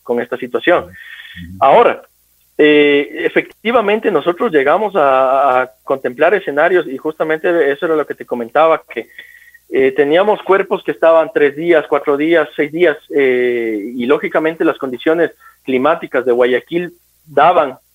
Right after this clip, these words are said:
Speaker 1: eh, para que el proceso de descomposición de los cuerpos, eh, sea muy acelerado. Entonces esto fue un problema.
Speaker 2: Ujú.
Speaker 1: Pero ya cuando empezamos a trabajar, eh, directamente nosotros, inclusive, por ejemplo, eh, en, en el acopio,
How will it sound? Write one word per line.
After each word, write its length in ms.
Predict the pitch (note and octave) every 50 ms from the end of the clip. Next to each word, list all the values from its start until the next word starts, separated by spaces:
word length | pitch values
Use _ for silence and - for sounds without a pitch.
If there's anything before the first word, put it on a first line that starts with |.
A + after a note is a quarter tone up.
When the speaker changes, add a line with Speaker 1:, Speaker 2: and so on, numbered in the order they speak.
| _ _
Speaker 1:
eh, 280 | C#3+ C#3 C3+ C3+ B2+ B2 -
para 240 | - B2+ C3 B2+ -
que 400 | - C#3 C3 B2+ B2+ C3 A#2+ B2
el 160 | B2 B2 A#2
proceso 420 | - C3 A#2+ - D3+ D3+ - F3+ E3+
de 120 | D#3+ C#3+
descomposición 640 | C3+ B2+ - - C3 B2+ B2+ B2+ C3+ A#2+ D#3 D#3 E3
de 80 | D#3+
los 100 | C#3+ A2+
cuerpos, 400 | - - D#3 D3+ - E3 - - - -
eh, 100 | B2 A2 -
sea 160 | - D3+ C#3+
muy 260 | B2+ B2 D3 E3+ D#3 B2+
acelerado. 540 | - - G2+ G#2+ A#2 B2+ F3+ G3 - - - - - - - - - _ _ -
Entonces 340 | - C3 D3 C#3+ D3+ D3 C#3
esto 260 | D#3 D#3 - F3 D3
fue 140 | - D#3 D#3
un 80 | D#3
problema. 480 | D3 - A2 - - C4 C4+ F3 G2+ - _ _ _ _ _ _ _ _ _ _ _ _ _
Speaker 2:
Ujú. 300 | G2+ G2 G2 F#2 F#2 G2+
Speaker 1:
Pero 220 | D3 D3+ D#3 E3
ya 200 | D#3 D#3 F#3+ G3 -
cuando 200 | A#3+ A3+ G#3 G3+
empezamos 420 | F#3 G3 B3+ - G#3 G#3 G3+ G3
a 60 | G3+
trabajar, 500 | F#3+ - E3+ D#3 D3 D3 - F3 F#3 F#3+ G3
eh, 360 | F#3+ E3+ D#3+ D3+ C#3 B2 C3
directamente 720 | C3 C3 C#3+ D#3+ F#3 F3+ - F#3 F3 F3+ F3+ F3+ F3 E3+
nosotros, 540 | D#3 C3 - - G3+ F#3+ - - B2 A#2 - - - _ _ _
inclusive, 600 | - B2+ C3 C3 C3 C#3+ C3+ E3 F3 F3+ F3 D#3+ -
por 160 | - C#3 B2+
ejemplo, 640 | - - D#3 E3 D#3+ - E3 E3 D#3 D3 C#3+ C3+ A2
eh, 640 | B2 A#2+ A#2+ A#2+ A#2 A2+ A2+ A2 G#2+ G#2+ G#2+ G#2 G2+ _ _ _ _ _ _ _ _ _ _ _ _ _ _ _ _ _
en, 280 | - B2 B2+ C3 C3 B2
en 160 | B2+ C3 C3+ C#3+
el 120 | C#3+ C#3+
acopio, 640 | B2+ - - F#3 G3+ A3 G#3+ C#3 C3 G#3 G3 -